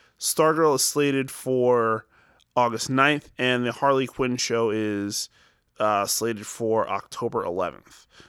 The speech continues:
So it looks like they're gonna continue this weekly episodic content, uh, and it looks like it's gonna stay on Fridays, which is actually kinda nice because,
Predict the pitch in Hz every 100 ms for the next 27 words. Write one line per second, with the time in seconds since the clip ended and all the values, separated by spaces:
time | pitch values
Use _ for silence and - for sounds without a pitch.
0 | - 156 180 240 214 190 170 160 147 143
1 | 135 - 160 151 127 117 123 131 135 127
2 | 117 - 123 113 - 139 120 - 127 120
3 | - - _ _ _ _ _ 120 120 113
4 | 110 - 120 120 117 - 135 139 147 131
5 | 127 139 123 - - 127 120 110 - 95
6 | 85 - - - - - - 156 180 214
7 | - - 196 160 139 143 143 - 135 -
8 | 135 131 123 - -